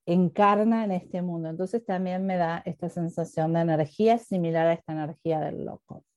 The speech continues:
Cuando este loco sigue caminando, lo primero que se encuentra es con el mago. Y este mago es el que le ofrece todas estas herramientas para la aventura, ¿no? Le muestra cómo combinar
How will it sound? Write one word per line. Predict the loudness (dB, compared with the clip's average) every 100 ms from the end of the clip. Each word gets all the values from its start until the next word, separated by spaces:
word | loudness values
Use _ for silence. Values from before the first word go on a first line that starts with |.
| _ _ _ _ _ _ _ _ _
Cuando | 4 4
este | 6 6
loco | 6 4
sigue | 4 4 4
caminando, | 4 6 6 6 6 4 0 _
lo | -2 0
primero | 0 -2 -2
que | -4
se | -4
encuentra | -4 -4 -2 -4
es | -4 _
con | -6
el | -4 -6
mago. | -6 -6 -8 -10 -12 _ _
Y | 0
este | 0 2 0
mago | 2 4 2
es | 2
el | -4
que | -2
le | -2
ofrece | -2 -2 -2 -2
todas | -2 -2 -2
estas | -4 -6 -6 -4
herramientas | -4 -4 -4 -4 -2 0 0 -2 _ _ _ _ _
para | 0 2 2
la | 0
aventura, | -2 -6 -8 -10 -12 -14 _ _ -6
¿no? | -4 -2 -2
Le | -2
muestra | -2 -2 -6 -2 2 2 0 -6 _ _ _ _
cómo | 0 2 2
combinar | 0 0 -2 -2 0 0 0 -2